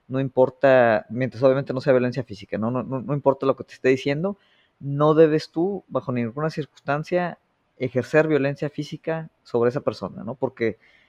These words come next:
si no, estaríamos, eh, ahora sí que, eh, destruyendo la civilidad,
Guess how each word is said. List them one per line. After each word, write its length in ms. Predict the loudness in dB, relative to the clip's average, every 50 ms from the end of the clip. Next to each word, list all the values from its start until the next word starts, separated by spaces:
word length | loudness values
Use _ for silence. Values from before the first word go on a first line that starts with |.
| _ _ _ _ _ _
si 160 | -8 -6 -2
no, 380 | 0 0 0 0 -2 -4 -6 -8 -8
estaríamos, 1160 | -8 -6 -2 2 2 4 4 4 2 2 0 0 0 0 0 0 -2 -4 -8 -14 -18 -20 -20 -14 -8
eh, 380 | -6 -4 -2 -2 -2 -4 -4 -2
ahora 160 | -2 -2 -2
sí 140 | -2 -6 -6
que, 800 | -2 2 2 4 4 4 2 2 0 0 0 -2 -4 -6 -8 -10 -14
eh, 180 | -12 -10 -6 -4
destruyendo 600 | -4 -4 -4 -6 -4 0 2 2 2 2 2 2
la 100 | 2 2
civilidad, 560 | 0 -2 -4 -4 -4 -2 -2 0 -2 -2 -4